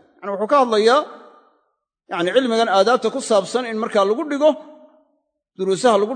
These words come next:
daro, muqarraraadka lagu daro, hadday nidaami tahay iyo hadday tahay waxa weeye qaar, yani xalaqaada mid walba. وأرجو أن يكون هذا التقييد، waxaana rajaynayaa inuu noqdo taqyiidkan iyo qoraalkani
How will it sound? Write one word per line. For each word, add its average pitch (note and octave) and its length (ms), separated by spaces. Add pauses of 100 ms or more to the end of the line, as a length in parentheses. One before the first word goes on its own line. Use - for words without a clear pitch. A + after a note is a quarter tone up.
daro, G#3 220
muqarraraadka G3+ 680
lagu G3+ 180
daro, F#3+ 240
hadday G#3+ 280
nidaami G#3+ 360
tahay E3+ 280 (920)
iyo G3+ 140
hadday F#3 260
tahay F#3 300
waxa F#3 160
weeye E3+ 200
qaar, F3 260 (1000)
yani D#3 280
xalaqaada F3 520
mid D#3+ 140
walba. A#2 260 (800)
وأرجو B3+ 360
أن C4+ 100
يكون B3 320
هذا A#3 200
التقييد، A3 500
waxaana G#3+ 420
rajaynayaa G3+ 560
inuu A3 120
noqdo G3 300 (360)
taqyiidkan G#3 500
iyo F3+ 120
qoraalkani F#3 580